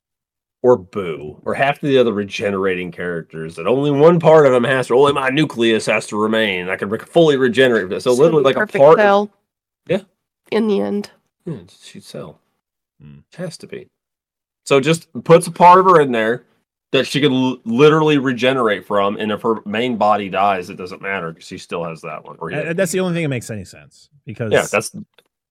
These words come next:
Speaker 3: Yeah.
Speaker 1: Why
Speaker 2: I
Speaker 1: not?
Speaker 2: just assumed
Speaker 3: Sure.
Speaker 2: that she didn't fully die.
Speaker 1: I just, I mean, listen, listen. If this movie pans out the way it does, if the alleged blood of Christ,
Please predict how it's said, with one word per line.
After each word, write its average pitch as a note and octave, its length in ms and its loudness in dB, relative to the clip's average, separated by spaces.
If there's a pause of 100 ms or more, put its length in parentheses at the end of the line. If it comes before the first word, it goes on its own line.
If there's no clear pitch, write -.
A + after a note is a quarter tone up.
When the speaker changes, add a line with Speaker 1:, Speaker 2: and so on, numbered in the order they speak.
(1700)
Speaker 3:
Yeah. G#2+ 120 -4
Speaker 1:
Why B2+ 80 4
Speaker 2:
I D#3 40 4
Speaker 1:
not? F#3+ 280 6
Speaker 2:
just - 20 -10 (140)
assumed A#3+ 320 4
Speaker 3:
Sure. A3+ 60 -6
Speaker 2:
that G3+ 180 -4
she G#3+ 160 -8
didn't G3 280 -8
fully F#3 360 -8
die. F#3+ 640 -8 (640)
Speaker 1:
I A#2 60 -8
just, - 460 -16 (320)
I - 100 -10
mean, F#3 100 4
listen, E3+ 260 4 (240)
listen. C#3+ 420 2 (140)
If A2+ 120 -4
this F#3+ 120 4
movie B3 240 2
pans F#3 320 4
out E3+ 140 6
the D3+ 80 2
way C#3+ 180 6
it B2+ 80 0
does, B2+ 280 4 (300)
if A#2 200 2
the C3 160 2
alleged D3 800 4
blood D3+ 400 8
of D#3+ 180 2
Christ, G#2+ 760 0